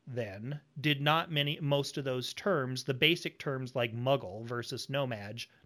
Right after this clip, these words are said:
not automatically carry over for the magic community? It doesn't make sense to me at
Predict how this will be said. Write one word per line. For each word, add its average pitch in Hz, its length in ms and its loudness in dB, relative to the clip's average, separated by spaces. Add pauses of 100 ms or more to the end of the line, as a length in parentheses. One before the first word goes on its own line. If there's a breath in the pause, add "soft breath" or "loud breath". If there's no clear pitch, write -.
not 143 380 4
automatically 131 640 2
carry 123 380 0
over 135 340 2 (200 soft breath)
for 165 300 4
the 147 100 0
magic 131 380 0
community? 139 560 -2 (460 soft breath)
It 147 120 6
doesn't 175 280 6
make 139 180 -2
sense 156 360 -2
to 131 100 -8
me 120 160 -4
at 110 80 -6